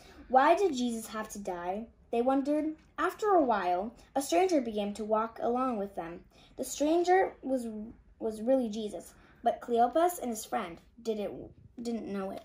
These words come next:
"What are you talking about?" the stranger asked. The men looked at each other. "Are you the only person in town who doesn't know what just happened?" They asked this, this, they told the stranger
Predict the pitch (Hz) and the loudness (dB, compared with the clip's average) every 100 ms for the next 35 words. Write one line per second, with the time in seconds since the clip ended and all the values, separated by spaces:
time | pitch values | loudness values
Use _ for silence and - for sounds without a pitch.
0 | _ _ _ _ - _ _ - 269 285 | _ _ _ _ -20 _ _ -4 2 4
1 | 294 262 247 262 262 339 233 190 185 - | 4 2 -4 -4 -2 0 0 0 -4 -6
2 | - 202 196 185 185 233 - - - _ | -10 -8 -4 -2 -2 -4 -6 -16 -20 _
3 | - _ - 247 247 277 370 339 247 262 | -20 _ -2 2 4 4 4 2 2 0
4 | 269 233 214 208 196 165 135 - _ _ | 2 0 0 -4 -6 -6 -8 -14 _ _
5 | _ 240 240 311 370 - 247 254 254 262 | _ -2 4 8 8 6 4 4 2 0
6 | 254 285 269 220 220 233 220 208 214 226 | 2 4 4 2 -2 -2 0 0 0 -4
7 | 196 185 196 208 208 202 196 185 - 220 | -4 -4 -2 -4 -6 -12 -12 -10 -6 -4
8 | 262 320 _ _ - _ _ - 233 240 | -4 -6 _ _ -20 _ _ -4 2 4
9 | 240 262 277 - - _ 254 254 - - | 4 0 -2 -14 -20 _ -14 -14 -18 -20
10 | _ _ _ _ - 233 233 - - _ | _ _ _ _ -8 -2 -2 -2 -18 _
11 | _ _ _ _ _ _ - 220 - 269 | _ _ _ _ _ _ -8 -8 -6 -4
12 | 311 359 349 - 254 240 226 214 | -2 -2 -4 -4 -2 0 0 -2